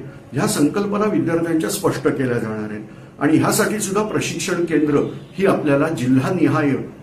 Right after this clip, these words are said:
आपल्याला उभी करायची आहेत. हा सर्वस्वी नवीन असा एक कन्सेप्ट आहे. या ठिकाणी आपण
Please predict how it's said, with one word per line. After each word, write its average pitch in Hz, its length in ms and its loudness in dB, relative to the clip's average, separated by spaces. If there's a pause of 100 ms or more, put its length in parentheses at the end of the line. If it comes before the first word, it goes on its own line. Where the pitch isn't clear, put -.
आपल्याला 135 420 0 (140)
उभी 117 220 -2
करायची 113 420 -4
आहेत. 107 240 -6 (380)
हा 185 100 0
सर्वस्वी 131 840 2 (140)
नवीन 139 520 6 (100)
असा 139 220 -2
एक 139 180 -2
कन्सेप्ट 127 460 -2
आहे. 127 460 -2 (240)
या 165 80 4
ठिकाणी 196 540 2 (240)
आपण 175 300 2